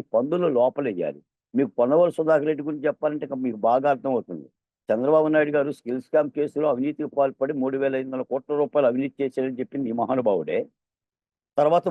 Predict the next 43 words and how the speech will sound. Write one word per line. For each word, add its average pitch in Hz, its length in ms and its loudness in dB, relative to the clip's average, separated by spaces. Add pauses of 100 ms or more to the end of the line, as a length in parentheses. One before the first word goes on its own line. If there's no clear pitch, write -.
మూడు 156 200 0
వందల 170 260 2
యాభై 165 160 0
ఐదు 160 300 -4
కోట్లు, 160 260 -10 (120)
మూడు 160 140 -2
వందల 165 220 0
యాభై 156 240 2
కోట్లు 156 220 -6
అని 151 80 -2
చెప్పి 156 240 -6
చెప్పింది 135 260 -2
ఈ 139 120 0
మహానుభావుడే. 95 580 -2 (800)
తర్వాత 185 220 4
ఇరవై 156 360 2
ఏడు 190 180 2
కోట్లు 190 320 0
మాత్రం 180 240 -2
అని 170 120 -6
చెప్పి 170 220 -10
చెప్పింది 160 340 -6
ఈ 156 140 2
మహానుభావుడే. 110 600 -2 (540)
ఆ 139 160 4
ఇరవై 185 280 2
ఏడు 190 180 -2
కోట్లు 185 340 -8
కూడా 175 200 -2
ప్ర-, 143 880 0 (100)
తెలుగుదేశం 165 360 -8
పార్టీకి 165 300 -2
వచ్చిన 151 420 -2 (520)
పార్టీ 196 320 0
విరాళాలని 175 560 0
చెప్పి 147 160 -12
చెప్పింది 160 200 -10
కూడా 170 180 -4
ఈ 156 60 2
మహానుభావుడే. 101 680 -2 (180)
దీనికోసం 175 560 0
నారద 160 240 2
మునిలాగా 160 880 2